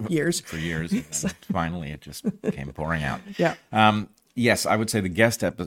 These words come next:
Speaker 2: uh, the guest episode. What the hell? So I've just been traveling, and my brain is, uh, you
Speaker 1: You,
Speaker 2: know,
Speaker 1: you left
Speaker 2: scrambled.
Speaker 1: language on the East Coast?
Speaker 2: Uh, yes. Well, I discovered something,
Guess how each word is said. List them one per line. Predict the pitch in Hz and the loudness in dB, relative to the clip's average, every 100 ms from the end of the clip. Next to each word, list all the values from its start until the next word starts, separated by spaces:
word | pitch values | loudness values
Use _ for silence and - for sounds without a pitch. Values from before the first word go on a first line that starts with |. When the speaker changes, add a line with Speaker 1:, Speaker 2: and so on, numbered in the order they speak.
| - | -6
Speaker 2:
uh, | |
the | 76 | -10
guest | 67 - - - - | -12 -18 -16 -16 -16
episode. | - - - _ | -18 -20 -20 _
What | 123 104 - | -12 -12 -12
the | - | -18
hell? | 113 - 62 | -16 -12 -8
So | - | 0
I've | 95 | 0
just | 95 - | 0 -4
been | - | -8
traveling, | 65 64 60 55 58 - | -8 -4 -2 -4 -10 -12
and | 64 | -16
my | 60 | -14
brain | 58 65 62 - | -12 -12 -12 -14
is, | 127 120 - | -16 -16 -16
uh, | 117 123 - | -14 -10 -6
you | |
Speaker 1:
You, | 170 | -6
Speaker 2:
know, | 135 | -6
Speaker 1:
you | 202 | -4
left | 190 | -4
Speaker 2:
scrambled. | 123 92 67 - | -4 -6 -8 -4
Speaker 1:
language | 165 165 165 156 | -2 -2 -2 -4
on | |
the | 156 | -4
East | 151 - | -6 -6
Coast? | 160 160 - _ _ _ _ _ _ _ _ | -4 -6 -6 _ _ _ _ _ _ _ _
Speaker 2:
Uh, | - 78 76 69 - | -6 -4 -2 -2 -4
yes. | 80 101 - - 85 | 4 4 4 -2 -2
Well, | 85 | -2
I | 78 | -2
discovered | 76 - 101 82 | -4 -6 -4 -4
something, | - 71 67 62 57 | -8 -8 -8 -8 -8